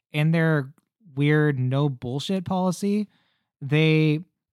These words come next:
seem to be really intent on making it so that their company culture isn't like corporate culture. Like, they're really concerned about going mainstream,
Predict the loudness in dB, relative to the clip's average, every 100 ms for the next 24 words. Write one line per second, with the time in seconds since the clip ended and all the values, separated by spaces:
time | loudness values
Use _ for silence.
0 | _ -8 0 2 2 0 2 0 0 0
1 | 2 2 2 0 0 2 2 2 2 2
2 | 2 0 -2 -2 -2 -2 -2 -2 -4 -2
3 | -2 -2 -2 -2 0 -2 -4 _ _ _
4 | -6 0 0 0 -4 0 -2 0 0 0
5 | -2 -4 -4 -6 -6 -8 -4 -4 -2 -4
6 | 0 0 0 0 2 2 -2 -4 0 2
7 | 4 4 4 2 2 2 2 2 2 2
8 | 0 _ _ _ -4 2 4 2 2 0
9 | 0 2 2 0 -4 -4 -4